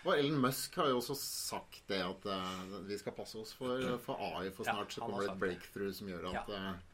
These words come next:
Speaker 1: vi ikke
Speaker 2: Vi
Speaker 1: greier å
Speaker 2: tar
Speaker 1: styre det
Speaker 2: over,
Speaker 1: lenger.
Speaker 2: vi styrer ikke lenger. Og så er det på den andre siden, eh, liksom singularity-tilhengere som mennesker og maskiner går opp i et større hele, og, og verden blir bare mye bedre, rett og slett.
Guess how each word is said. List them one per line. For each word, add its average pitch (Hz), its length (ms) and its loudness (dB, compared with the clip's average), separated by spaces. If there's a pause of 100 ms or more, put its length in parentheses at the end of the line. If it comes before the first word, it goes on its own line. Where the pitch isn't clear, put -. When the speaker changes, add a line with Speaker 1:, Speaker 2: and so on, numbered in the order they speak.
(440)
Speaker 1:
vi 113 120 -2
ikke - 60 -10
Speaker 2:
Vi 110 60 -2
Speaker 1:
greier 107 160 2
å - 40 -2
Speaker 2:
tar 113 100 2
Speaker 1:
styre 104 160 6
det 98 60 2
Speaker 2:
over, 101 40 4
Speaker 1:
lenger. 127 240 2
Speaker 2:
vi 233 80 -2
styrer 104 300 -6
ikke - 100 -18
lenger. 120 280 -10 (120)
Og 120 60 -6
så 151 180 4
er 131 100 6
det 127 100 0
på 156 60 -2
den 131 100 0
andre 98 180 -6
siden, 110 400 -10 (160)
eh, 113 640 -10
liksom 101 240 -14
singularity-tilhengere 101 1600 -6
som 107 220 -6 (200)
mennesker 107 560 -8
og 95 60 -8
maskiner 98 540 -6 (100)
går 107 220 2
opp - 240 -14
i 104 40 -4
et 98 120 -6
større 95 360 -2
hele, 92 420 -2
og, 98 320 -2 (100)
og 95 80 -4
verden 92 320 -8
blir 95 180 -6
bare 92 300 -6 (540)
mye 104 180 -6
bedre, 98 400 -4
rett 131 180 -6
og 127 60 -8
slett. - 240 -6